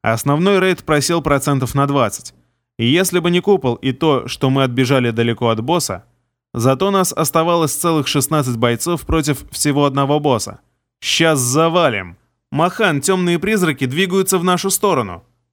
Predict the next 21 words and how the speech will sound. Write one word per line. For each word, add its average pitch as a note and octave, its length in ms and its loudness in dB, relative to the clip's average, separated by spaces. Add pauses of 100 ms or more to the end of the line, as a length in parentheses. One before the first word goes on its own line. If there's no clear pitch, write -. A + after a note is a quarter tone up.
(100)
послышался D#3 680 0
крик C#3+ 240 -2
Шелопопой. C#3 720 -2 (240)
«Врубай F#3 560 2
изменения G3+ 600 2
сути! E3 460 -2 (240)
Их D3+ 220 -2
нужно F#3 380 2
остановить! D#3+ 640 -2 (240)
Стрелы F3+ 480 2
пролетают C#3+ 520 2
насквозь, C#3+ 500 2
не E3 160 0
причиняя D3+ 560 0
им C#3+ 240 0
вреда!» C3+ 480 0 (320)
Тут F#3+ 200 2
же D#3+ 140 -2
послышался D3+ 680 0
голос D#3+ 420 0
Эксодоса, C#3+ 840 -2